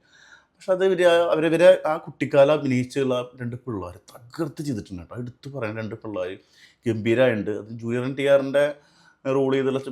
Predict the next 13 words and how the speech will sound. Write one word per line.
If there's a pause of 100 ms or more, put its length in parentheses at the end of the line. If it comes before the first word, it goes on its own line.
പക്കം
കുറച്ചുകൂടി
ഇമോഷണലി (140)
ആണ്.
മറ്റവൻ (240)
നല്ല, (300)
നല്ല
രീതിയിൽ
ചെയ്തിട്ടുണ്ട്. (180)
ഒരു
നായികയായാലും, (640)
ഏഹ്,
നല്ല